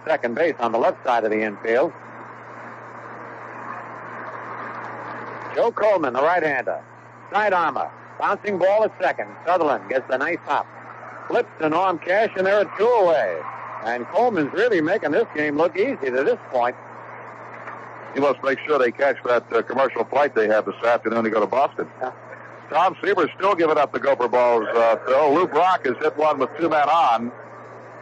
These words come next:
Speaker 2: And now, let's see, it's the Cardinals six and the Mets nothing at the end of three and a half.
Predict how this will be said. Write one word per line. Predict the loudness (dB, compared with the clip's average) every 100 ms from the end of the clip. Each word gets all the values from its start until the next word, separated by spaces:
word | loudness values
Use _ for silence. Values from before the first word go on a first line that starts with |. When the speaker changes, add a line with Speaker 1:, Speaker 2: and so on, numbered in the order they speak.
| -18 -18 -18 -18 -18 -14 -10 -6 0
Speaker 2:
And | 0 2
now, | 2 4 4
let's | 2 -2 0
see, |
it's | 2 2 -2
the |
Cardinals | -4 2 2 2 2 2 0 -2
six | -2 -2
and | -2
the |
Mets | 0 0 0
nothing | 0 0 -2
at | -2
the | 0
end | 0
of |
three | 0 0
and | 2
a |
half. | 2 0